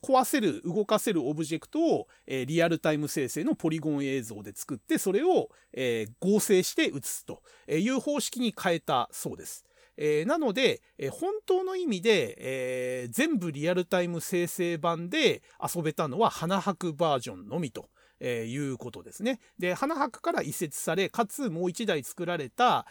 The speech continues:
えー、二十八人プレイバージョンの映像は、えー、基本的にこの、えー、改良型の十六人版と同じで、えー、背景がレーザーディスク、えー、動く部分がポリゴンの合成映像という風になってるので、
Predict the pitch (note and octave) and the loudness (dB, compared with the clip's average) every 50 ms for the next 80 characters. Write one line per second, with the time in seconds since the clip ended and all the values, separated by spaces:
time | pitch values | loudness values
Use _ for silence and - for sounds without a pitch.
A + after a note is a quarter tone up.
0 | - - - _ - - C3 C3 B2 B2 C#3 F#3+ A3 G3 F#3+ F3+ D#3 C3 - - | -16 -20 -20 _ -4 -2 0 0 0 0 2 0 0 0 0 -2 -2 -2 -4 -6
1 | C#3+ - - F3 E3+ F3 F3+ F3 F3+ F3+ F3 F3 - - F#3 F3 E3+ E3 E3 D3+ | -8 -8 -6 -6 -6 -4 -4 -4 -4 -4 -4 -6 -4 -4 -2 -2 0 -2 -2 0
2 | F3 E3+ E3 D#3 D3+ C#3 C#3+ C3 A#2+ D#3+ A3+ A3+ F3+ D3+ D#3+ D#3 D3+ C#3 C3+ D3 | 0 2 2 2 0 -2 -4 -6 -2 0 0 0 0 0 -2 -2 -4 -4 -4 -4
3 | D3 C#3+ C#3 D#3 A#3+ E4 B3 C3+ - - - - _ _ - D3 - - A3+ G#3 | -4 -4 0 2 4 4 4 2 2 -2 -10 -20 _ _ -6 -6 -2 -2 -2 0
4 | D4 C#4 A#3 D4 A#3+ - B3+ B3+ B3 - B3 A#3 A3 G#3+ G3+ F#3+ F#3 F3 - _ | 0 -2 -2 -4 -4 -2 -2 -2 -2 0 0 2 4 4 4 2 2 0 -4 _
5 | _ _ _ - - C#3+ C3+ - - - G#3+ G#3+ G#3+ A3 A3 G#3+ G#3 G3 - G3 | _ _ _ -6 -4 -4 -4 -2 2 6 6 6 6 4 4 2 2 2 2 0
6 | F#3 F3 D#3+ C#3+ E3 F3 F3+ F#3 F3 D#3 - E3+ D#3+ D#3+ E3 D#3+ D#3 C#3+ D3+ D3 | 0 0 -2 -2 -2 -2 0 0 0 0 0 -4 -4 -4 -4 -4 -2 -2 -2 -4
7 | C#3+ C3+ C#3 C#3 - C3+ C#3 C#3+ C3 C3 B2 C#3 D3 A#3 C#4+ B3 D3+ G#2+ - _ | -4 -4 -4 -4 -4 -4 -6 -6 -6 -6 -8 -8 -6 0 2 2 0 0 -4 _
8 | _ _ - C3+ C3 B2 - - F3 E3 D#3 - E3 E3+ G3 G3 F#3+ F3 E3 D#3+ | _ _ -6 -4 -4 -2 0 0 0 0 0 -4 -4 -2 0 0 0 0 0 -2
9 | D3 C3 D3+ D3 C#3 C3 C3 B2 - - - C#4 D4+ C4 E3 - - _ _ _ | -2 -2 -2 -2 -2 -4 -6 -8 -10 -8 -4 -2 0 0 0 -2 -4 _ _ _
10 | _ _ - C3 B2+ B2 B2+ D#3+ D#3 F3+ - - C#3+ B2 B2+ A2 A#2 A2 A2 G3 | _ _ -4 -2 -2 0 0 2 2 2 2 0 -4 -4 -4 -8 -6 -8 -4 -2
11 | B3 A3 - D#3 C#3+ C3 B2 B2+ B2 E3 A#3 G3+ - - C3+ C3+ - - C3 A#2 | -4 -2 -2 -4 -6 -4 -6 -6 -4 -2 -2 -4 -2 -4 -4 -4 -2 -4 -4 -4
12 | A2+ - F#2 F2 - - - _ _ _ _ E3+ F#3+ G#3+ F#3 - B3 G#3+ D#3 B2 | -6 -8 -12 -16 -18 -20 -20 _ _ _ _ -4 -2 -2 -2 -2 -2 -2 -2 -4
13 | A#2 A#2 B2 - _ - B2+ A2 G2+ G2+ G#2+ C3 E3+ C#3+ A2 | -4 -4 -6 -8 _ -10 -10 -10 -8 -10 -6 -4 -4 -4 -4